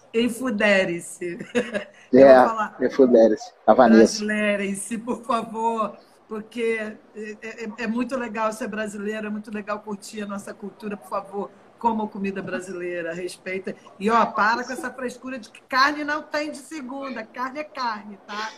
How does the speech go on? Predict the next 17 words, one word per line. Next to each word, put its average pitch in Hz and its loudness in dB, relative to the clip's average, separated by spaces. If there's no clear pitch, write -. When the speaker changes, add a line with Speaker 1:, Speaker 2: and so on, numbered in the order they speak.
Speaker 2:
É 262 4
Speaker 1:
É 247 8
Speaker 2:
isso 233 4
Speaker 1:
isso. 185 6
Speaker 2:
aí, 175 10
Speaker 1:
Beijo. 254 -2
Speaker 2:
perfeito. 262 4
Speaker 1:
Tchau, - 4
tchau. - -10
Speaker 2:
Beijo, 165 8
obrigado, 160 8
pessoal, 165 8
obrigado, 143 8
Kátia 143 4
maravilhosa. 143 8
Quando 135 -2
eu, 127 4